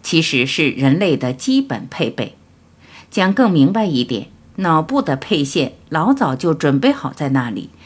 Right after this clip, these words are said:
让我们体验上帝，体验真正的本性，全部的本性。再说透一点，人类几千几万年来，老早就已经活出全部的你，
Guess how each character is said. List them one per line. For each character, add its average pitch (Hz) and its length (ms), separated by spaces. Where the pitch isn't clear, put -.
让 175 200
我 143 100
们 135 260
体 120 260
验 151 200
上 165 300
帝， 151 260
体 180 220
验 202 200
真 285 240
正 269 220
的 135 100
本 135 240
性， - 340
全 190 320
部 277 160
的 135 100
本 - 220
性。 - 280
再 190 120
说 196 200
透 208 240
一 127 120
点， 113 360
人 151 240
类 160 180
几 117 320
千 156 380
几 127 200
万 208 240
年 127 220
来， 113 220
老 - 180
早 190 220
就 175 160
已 135 160
经 160 180
活 156 220
出 180 200
全 175 320
部 240 200
的 143 140
你， 123 260